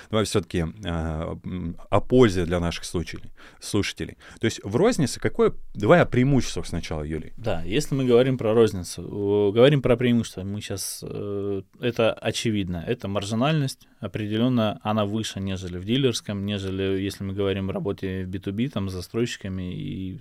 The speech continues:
Speaker 2: м, близкими к этому направлениями. Конечно, это маржинальность, это определенная де-,
Speaker 1: Насчет
Speaker 2: м,
Speaker 1: маржинальности я просто поясню, да, нашим зрителям, чтобы мы все говорили на одном языке. Ты имеешь в виду, что,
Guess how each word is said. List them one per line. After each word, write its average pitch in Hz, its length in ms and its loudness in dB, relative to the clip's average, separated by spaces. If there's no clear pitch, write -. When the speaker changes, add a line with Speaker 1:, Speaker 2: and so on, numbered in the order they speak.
Speaker 2:
м, 92 360 -8
близкими 95 400 -6
к 92 60 -8
этому 90 320 -8
направлениями. 95 680 -2
Конечно, 117 340 2
это 104 160 -4
маржинальность, 98 720 -2
это 113 360 4
определенная 117 840 2
де-, 110 520 2
Speaker 1:
Насчет 98 500 -2
Speaker 2:
м, 98 60 -4
Speaker 1:
маржинальности 135 560 6
я 92 60 2
просто - 340 -2
поясню, 110 460 0
да, 90 140 2
нашим 90 320 0
зрителям, 95 440 -4
чтобы 87 240 -6
мы 87 100 -4
все 90 180 -4
говорили 90 300 0
на 90 100 -2
одном 92 180 -4
языке. 101 340 -6
Ты - 140 -6
имеешь 117 260 0
в - 40 -14
виду, 107 140 -4
что, 110 320 -2